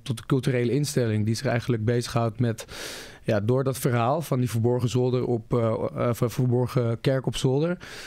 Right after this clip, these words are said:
ehm, te praten over, eh, ja, onderwerpen zoals tolerantie en, eh, religieuze diversiteit, wat natuurlijk gewoon een heel actueel onderwerp is.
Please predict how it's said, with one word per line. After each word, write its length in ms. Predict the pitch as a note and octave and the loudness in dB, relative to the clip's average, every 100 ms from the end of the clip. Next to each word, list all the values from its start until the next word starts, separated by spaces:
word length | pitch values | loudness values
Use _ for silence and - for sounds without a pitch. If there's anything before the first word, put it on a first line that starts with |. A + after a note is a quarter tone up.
| - - - | -16 -16 -2
ehm, 280 | C3 B2+ B2 | 0 0 -2
te 80 | - | -2
praten 380 | D3 C#3 C3+ C3 | 0 0 2 0
over, 580 | B2+ B2 B2+ A#2 A#2+ - | 0 0 0 2 2 0
eh, 260 | B2 A#2 | 0 2
ja, 180 | A#2+ G#2 | 2 0
onderwerpen 520 | A2+ B2+ A#2+ A#2 A2+ | 2 2 2 0 -2
zoals 260 | - A#2+ A2+ | 0 -2 0
tolerantie 800 | B2+ B2+ B2 C3 B2+ B2 A#2+ A#2+ | 0 2 2 0 0 0 0 0
en, 200 | A#2 A2 | 0 0
eh, 140 | A2 | 0
religieuze 580 | A2 A#2+ A#2+ A#2+ A2+ A2 | 0 0 0 0 0 0
diversiteit, 800 | G#2+ G#2+ A2+ G2+ G#2 B2+ G#2+ G#2 - | 0 0 0 0 0 0 0 -4 -4
wat 240 | A2 - | -4 -2
natuurlijk 360 | A2+ A#2 G#2+ - | 0 2 0 0
gewoon 220 | A2 G#2+ | 0 2
een 100 | G2+ | 2
heel 280 | G#2+ G#2 A2 | 2 2 0
actueel 400 | G#2+ A2 G#2 G2+ | -2 0 2 2
onderwerp 380 | G#2+ G2+ G2 | 2 2 0
is. 240 | A2+ - | -6 -12